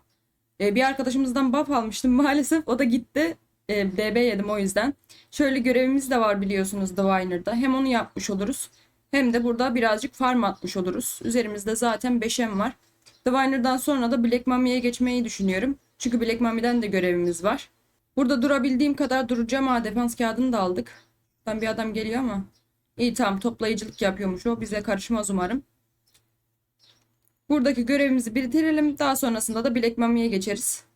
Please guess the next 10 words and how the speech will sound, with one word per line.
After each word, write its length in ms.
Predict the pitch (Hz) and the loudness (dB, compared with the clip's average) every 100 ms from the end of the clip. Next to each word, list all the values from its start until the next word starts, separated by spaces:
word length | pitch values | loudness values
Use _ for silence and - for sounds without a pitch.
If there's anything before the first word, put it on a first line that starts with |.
| _ _ _ _ _ - | _ _ _ _ _ -2
Evet 240 | 254 233 | -2 0
şöyle 440 | - 302 269 269 - | 0 2 2 0 0
ilk 280 | 277 - | -2 0
drop'umuzu 420 | 247 247 226 233 254 | 0 0 0 0 2
alıyoruz. 520 | 254 226 220 254 240 | 2 0 -2 -2 -2
Bu 80 | 254 | 0
da 100 | 277 | -2
Traveler's 640 | - 226 214 240 240 - | 0 0 2 0 -2 0
Ring 220 | 240 240 | 0 2
oldu. 440 | 247 190 185 247 | 0 0 0 -4